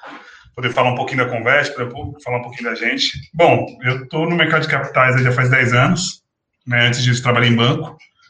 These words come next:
Então, somar tudo aí que eu, na, no mercado, vai no, na parte financeira, eu tenho um, quase uns vinte anos, né? Tô meio velho já pra essas coisas. <laughs>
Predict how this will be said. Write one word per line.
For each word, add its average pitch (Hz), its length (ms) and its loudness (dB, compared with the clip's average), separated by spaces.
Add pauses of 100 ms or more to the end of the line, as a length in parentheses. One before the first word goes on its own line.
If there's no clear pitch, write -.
(100)
Então, - 140 -20
somar 135 400 0
tudo 156 220 2
aí 135 160 4
que - 80 -4
eu, - 40 -8 (280)
na, 120 640 2 (880)
no 147 80 -4
mercado, 120 400 0
vai 117 160 2
no, 117 320 -4 (380)
na 120 100 -4
parte 127 220 -2
financeira, 127 420 0
eu 135 60 0
tenho 143 160 -2
um, 143 320 -8
quase 135 200 -2
uns 156 140 -4
vinte 139 300 -2
anos, 110 260 -4
né? 107 100 -14 (120)
Tô 120 80 -12
meio 123 200 0
velho 107 220 0
já - 100 -8
pra - 80 -16
essas - 260 -20
coisas. - 280 -20
<laughs> - 80 -20